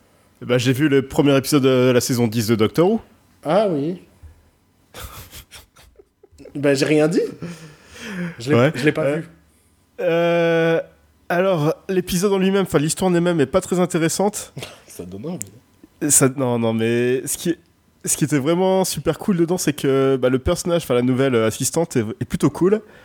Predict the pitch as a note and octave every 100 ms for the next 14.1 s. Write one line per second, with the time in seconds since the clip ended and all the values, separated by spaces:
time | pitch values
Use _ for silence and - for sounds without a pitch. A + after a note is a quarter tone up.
0 | - G#2+ G#2 B2 E3+ - - _ - C#3
1 | C3 A#2+ D3 G3+ F#3+ G3 F#3 F3 - F#3
2 | F3+ - D#3 D3+ - D3 - C#3+ - F#3
3 | - _ - A#2 A2+ A#2+ E3 - - B2+
4 | B2 A#2+ B2 C3+ C#3+ D3+ C#3 B2 B2 B2
5 | G3 - - - - _ _ _ _ _
6 | - A2 A2+ A#2 A#2 A#2 A#2+ A#2+ - B2+
7 | - F3 D#3+ D#3 - A#2+ A#2+ A#2+ A#2 C3+
8 | C#3+ C#3+ - A#2 A2+ B2+ - C3+ C3 G#2+
9 | G2+ G2 G2 A2+ G#2+ G2+ A#2+ A2 G2+ G2
10 | A2 G#2 G#2 G2+ G#2 A#2 - G#2 G2+ G2
11 | G#2+ A2 G#2 G#2+ A2 G#2+ A2+ A2 G#2+ -
12 | G2 F#2 F2+ F#2 - G2+ G2 - - -
13 | - - - - - G2+ A2 C#3 - B2
14 | D3